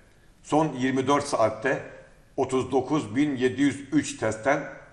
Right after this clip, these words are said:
dört bin altı yüz yetmiş dördü pozitif çıktı. Yüz yirmi,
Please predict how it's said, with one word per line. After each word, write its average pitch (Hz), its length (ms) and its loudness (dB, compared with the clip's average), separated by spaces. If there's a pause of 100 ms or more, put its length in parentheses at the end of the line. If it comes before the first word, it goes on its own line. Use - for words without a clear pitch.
(140)
dört 143 300 2
bin 101 220 -2
altı 120 280 0
yüz 123 160 0
yetmiş 113 340 -4
dördü 117 360 0 (100)
pozitif 110 380 -2
çıktı. - 320 -10 (1000)
Yüz 135 220 2
yirmi, 139 280 2